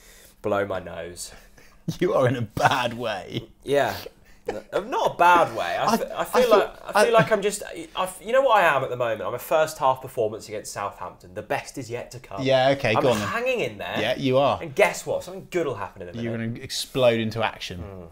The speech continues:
Speaker 2: Let's hear it from you then.
Speaker 1: Um, more questions. Should we get some more questions? I think we should.
Speaker 2: Mm.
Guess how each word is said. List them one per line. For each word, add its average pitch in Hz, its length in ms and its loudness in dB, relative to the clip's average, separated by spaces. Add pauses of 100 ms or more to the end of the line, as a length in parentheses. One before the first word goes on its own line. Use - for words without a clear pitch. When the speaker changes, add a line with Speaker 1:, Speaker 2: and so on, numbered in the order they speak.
Speaker 2:
Let's - 220 -4
hear 113 100 -2
it 104 80 -10
from 101 140 -10
you 92 80 -8
then. 90 180 -8 (580)
Speaker 1:
Um, 151 600 4 (880)
more 160 300 -2
questions. 98 680 -4
Should 175 120 -12
we 208 40 -12
get 208 140 -10
some 196 80 -8
more 185 80 -10
questions? - 320 -14
I - 20 -16
think - 160 -18
we - 60 -20
should. - 240 -14
Speaker 2:
Mm. 175 480 0